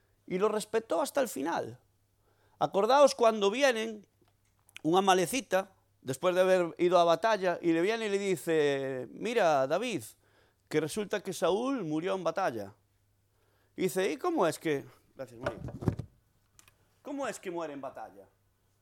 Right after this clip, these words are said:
Pues yo pasaba por allí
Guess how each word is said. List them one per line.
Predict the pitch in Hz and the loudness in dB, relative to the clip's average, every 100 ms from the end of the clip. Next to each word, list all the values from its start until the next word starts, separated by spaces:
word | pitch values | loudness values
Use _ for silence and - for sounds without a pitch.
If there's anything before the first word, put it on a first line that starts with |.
| _ _ _ _ _ _ _ _ _ _ _ _ _ _ _ _ _ _ - _ _ _ _ _ _ _ _ _ _ _ _ _ - | _ _ _ _ _ _ _ _ _ _ _ _ _ _ _ _ _ _ -20 _ _ _ _ _ _ _ _ _ _ _ _ _ -18
Pues | 120 | -12
yo | 165 | -10
pasaba | 180 190 196 | -8 -4 -4
por | 196 | -4
allí | 208 226 311 | -6 -6 -10